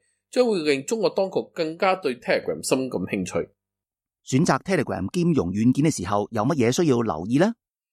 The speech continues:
Speaker 1: 其實最好嘅 Telegram 用戶軟件就係 Telegram 公司嘅官方版本，只不過有可能你因用戶界面等緣故想用第三方軟件。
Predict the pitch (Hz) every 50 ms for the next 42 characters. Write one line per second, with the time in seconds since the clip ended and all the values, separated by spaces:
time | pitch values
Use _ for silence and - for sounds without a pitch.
0 | _ _ _ _ _ _ - 170 170 208 190 - 247 208 240 - 240 226 220 233
1 | 196 - - - 262 214 151 95 95 92 90 98 101 107 107 107 107 110 104 107
2 | 117 135 - 110 110 135 156 - _ - 110 107 110 120 120 113 113 - - -
3 | 214 156 101 - 87 80 87 - - 156 - _ 156 156 156 151 151 - - -
4 | 160 147 135 120 101 - - 127 127 - 127 117 - 82 85 98 104 95 95 -
5 | - _ _ _ _ _ _ _ _ _ _ - 165 180 302 - - 208 190 180
6 | - - 165 190 - 226 208 143 113 104 107 131 165 190 208 208 202 202 196 -
7 | _ _ _ _ - 135 131 135 131 127 123 127 127 - 139 139 139 135 131 143
8 | 151 143 151 170 147 98 87 90 113 110 120 - - - 117 127 147 127 110 -
9 | 90 95 101 - 135 131 113 - 123 117 110 95 92 95 101 95 120 -